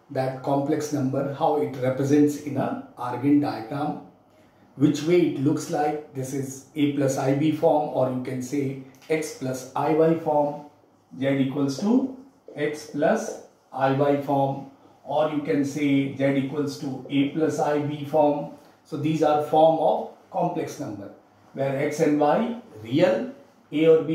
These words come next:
भी क्या है, रियल है, और I के साथ B है, तो ये रियल पार्ट और इमेजिनरी पार्ट क्या हो गया, B हो गया इस कॉम्प्लेक्स का, इसका इमेजिनरी पार्ट क्या हो गया, Y हो गया, रियल पार्ट X। ठीक है, मैंने इस वीडियो में क्या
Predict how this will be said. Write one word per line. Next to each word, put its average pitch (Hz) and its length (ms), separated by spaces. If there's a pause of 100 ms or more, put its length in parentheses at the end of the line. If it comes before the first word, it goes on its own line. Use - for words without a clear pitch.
भी 170 180
क्या 165 160
है, 208 140 (260)
रियल 165 360
है, - 120 (340)
और 135 140 (120)
I 214 140
के 156 80
साथ - 440
B 139 140
है, 123 180
तो 135 100
ये 156 180
रियल 156 300
पार्ट - 640
और 135 140
इमेजिनरी 143 480
पार्ट 160 240
क्या 175 100
हो 175 160
गया, 196 160 (460)
B 170 140
हो 175 100
गया 185 180
इस 185 120
कॉम्प्लेक्स 185 420
का, 185 120 (440)
इसका 180 220
इमेजिनरी 170 520
पार्ट 175 220
क्या 180 140
हो 175 120
गया, 196 180 (380)
Y 110 220
हो 170 200
गया, - 260
रियल 160 300
पार्ट - 680
X। - 300 (400)
ठीक 139 160
है, 233 100 (840)
मैंने 165 200
इस - 460
वीडियो 185 240
में 202 340
क्या 185 160